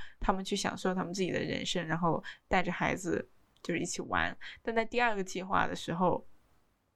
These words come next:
对，出现了一些问题，当然我现在就不剧透了，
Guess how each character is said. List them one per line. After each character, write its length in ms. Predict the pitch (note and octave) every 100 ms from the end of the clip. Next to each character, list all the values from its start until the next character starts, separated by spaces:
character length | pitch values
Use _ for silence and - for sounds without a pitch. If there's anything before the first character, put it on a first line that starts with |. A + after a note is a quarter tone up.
| _ _ _
对， 180 | F3 -
出 200 | - G3
现 160 | F#3+
了 60 | E3+
一 40 |
些 100 | F3+
问 240 | F3+ F#3 -
题， 240 | - -
当 140 | - F3+
然 100 | E3+
我 80 |
现 140 | F3 F#3+
在 100 | F#3
就 80 | F#3
不 120 | F#3+
剧 180 | - B3
透 220 | C4 B3
了， 160 | G#3